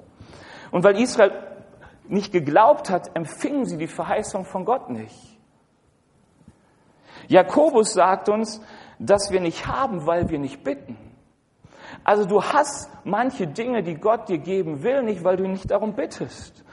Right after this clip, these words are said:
obwohl er es dir zugesagt hat. Wir lesen von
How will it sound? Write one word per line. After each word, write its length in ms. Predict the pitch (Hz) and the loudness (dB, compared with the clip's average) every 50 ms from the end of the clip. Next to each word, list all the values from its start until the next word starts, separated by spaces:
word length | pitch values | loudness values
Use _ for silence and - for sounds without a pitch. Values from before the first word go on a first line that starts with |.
| - - | -8 -2
obwohl 360 | - - 160 175 240 254 277 | 0 0 2 4 4 6 8
er 80 | 247 - | 8 6
es 140 | 196 - - | 6 6 2
dir 140 | 185 165 | 0 0
zugesagt 720 | 175 - - 311 285 240 196 139 135 143 131 123 - - - | 0 -2 -4 -4 0 0 -2 0 0 -2 -4 -4 -8 -10 -10
hat. 360 | - 120 - - - - - - - - - - - - - | -10 -10 -10 -12 -18 -20 -20 -20 -20 -18 -18 -18 -18 -12 -4
Wir 120 | - 208 202 | 0 0 2
lesen 400 | 202 240 277 285 262 269 233 214 | 2 2 2 0 0 0 -2 -2
von 340 | - - 208 196 190 190 | 0 0 0 0 0 -2